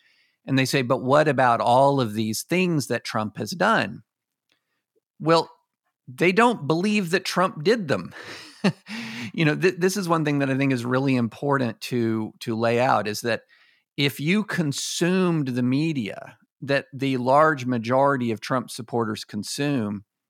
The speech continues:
and, and that was your source, and these were people and figures you had trusted for years, the odds of you being a Trump supporter go way high. Because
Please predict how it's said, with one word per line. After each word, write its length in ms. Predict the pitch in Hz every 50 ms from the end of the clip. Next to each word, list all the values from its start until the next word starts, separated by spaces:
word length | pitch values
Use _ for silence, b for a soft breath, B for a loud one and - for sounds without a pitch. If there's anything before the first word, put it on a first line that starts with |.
| _ _ _ _ _
and, 180 | - - 139 143
and 160 | 143 143 143
that 160 | 156 185 196
was 160 | 160 175 156 160
your 280 | 143 143 160 175 170
source, 640 | - - - 190 196 135 95 104 - - - - - - -
and 180 | 139 135 143
these 220 | 160 180 165 - - _ _ _ _ _
were 160 | 139 139 139
people 460 | - - - 185 190 185 - 180 156
and 120 | 135 123 117
figures 400 | - 156 147 139 139 131 117 -
you 180 | 135 156 170
had 180 | 139 135 127 117
trusted 580 | - - - 170 175 - - - 139 127 113
for 260 | - - - 131 127 120
years, 920 | 117 123 135 - 180 202 226 240 226 165 113 95 87 - 156 - - - _ _ _ _ _ _ _ _ _ _ _ _ _ _ _
the 80 | - -
odds 260 | 175 226 262 247 -
of 80 | 185 180
you 120 | 208 214
being 220 | 185 214 214 185
a 40 | 156
Trump 280 | - - 190 220 247 -
supporter 420 | - 156 123 - 135 127 123 117
go 240 | 110 120 135 123 113
way 540 | 98 95 98 107 127 202 247 214 156 113 95
high. 560 | - - - - 196 196 139 - - 50 - - _ _ _ _ _ _ _ _ _ _ _ _ _ _ _ _ _ - -
Because 520 | 135 127 127 - 143 131 127 120 107 -